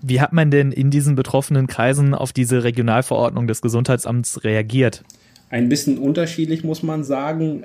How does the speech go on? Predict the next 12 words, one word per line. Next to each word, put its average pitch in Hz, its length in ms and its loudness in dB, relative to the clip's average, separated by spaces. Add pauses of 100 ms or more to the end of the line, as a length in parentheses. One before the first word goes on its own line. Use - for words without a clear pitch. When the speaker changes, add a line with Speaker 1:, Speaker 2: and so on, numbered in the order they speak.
(160)
Speaker 2:
aber 131 400 0
im 123 140 2
besten 151 440 2
Fall, 127 760 2 (100)
äh, - 40 -10 (180)
mindestens 131 680 2
zurückhaltend 151 840 0 (500)
und 117 220 0
manche 113 340 0
sind 120 240 2
richtig 117 300 -2
irritiert. 113 640 0